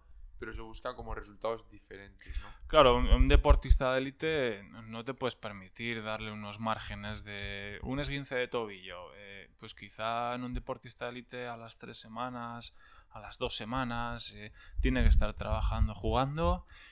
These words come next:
Speaker 2: y, y esa persona además tolera mucho mejor el dolor que, que una señora de sesenta años que si se recupera en dos meses,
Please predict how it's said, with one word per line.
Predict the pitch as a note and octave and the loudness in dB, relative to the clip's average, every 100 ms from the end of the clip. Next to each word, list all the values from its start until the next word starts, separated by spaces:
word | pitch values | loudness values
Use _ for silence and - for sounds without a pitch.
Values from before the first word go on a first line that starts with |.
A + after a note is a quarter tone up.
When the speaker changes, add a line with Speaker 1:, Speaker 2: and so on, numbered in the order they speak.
| _ | _
Speaker 2:
y, | - A#2 A2+ G#2+ G#2 G#2 G#2 G2+ G2+ - | -4 0 0 0 -2 -4 -6 -6 -10 -12
y | A#2 G#2 G2 F#2+ F#2+ | -14 -12 -12 -14 -12
esa | G#2 A#2 | -8 -4
persona | A#2 A2 A2 | 6 8 8
además | A2 A2+ A2 - | 4 0 2 0
tolera | G#2 G2 A2 A2 A2 A2 | -2 -6 -6 -4 -4 -6
mucho | A2 A#2+ B2+ B2 | -6 -8 -8 -8
mejor | A#2 A2+ G2 A#2+ A2+ | -10 -10 -8 -8 -6
el | A2 A2 | -8 -8
dolor | A2 A2+ A#2 - | -8 -6 -8 -10
que, | G2+ G2 F#2+ G2 G2+ - | -14 -12 -10 -12 -14 -14
que | G2 | -8
una | A2 G#2+ | -6 -4
señora | - G#2+ A2 | -6 -6 -6
de | G#2+ | -6
sesenta | G#2+ G#2+ G#2+ | -8 -14 -12
años | A2 A#2 A2+ | -10 -10 -12
que | - | -14
si | G2+ - | -14 -14
se | G2 | -14
recupera | F#2+ F#2+ - F#2+ G2+ G2+ G2+ | -16 -20 -14 -6 -4 -4 -6
en | G2+ G2 G2+ | -12 -18 -18
dos | G#2 G2+ - - - | -16 -16 -16 -18 -16
meses, | G2+ - G#2+ - | -12 -10 -10 -12